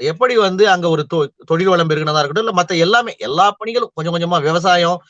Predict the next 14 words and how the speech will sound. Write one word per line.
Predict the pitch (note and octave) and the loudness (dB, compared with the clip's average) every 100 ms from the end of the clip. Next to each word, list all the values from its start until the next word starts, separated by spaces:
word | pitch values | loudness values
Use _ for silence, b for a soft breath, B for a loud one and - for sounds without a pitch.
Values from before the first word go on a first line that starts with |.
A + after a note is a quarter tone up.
| b _ | b _
எல்லாத்துலயும் | C#3 F3+ A#3 B3 B3 D4 D4 | -2 2 4 2 0 0 2
அந்த | A#3+ | 2
ஸ்டேட் | G#3+ A3+ A#3+ G3+ | -2 0 0 2
ஏறி | G3 G#3+ | 2 4
வந்ததுக்கு | G#3+ G3 F#3 A#3 G#3 | 2 0 -4 -6 -4
மிக | E3+ A3 | 0 0
முக்கியமான | A#3 G#3+ - A#3 A3 A3 | -2 -6 -10 -6 -4 -4
காரணம், | G3 D#3+ D#3+ D#3 E3 | 0 0 0 -2 -4
அது | C#3+ | -4
மாதிரி | E3+ E3+ | -4 -2
பால் | D#3 F3+ G#3 | 0 0 0
துறையில | G3+ F3+ D#3+ | -2 -2 -2
எல்லாம் | E3 | -2
அந்த | D#3+ | -2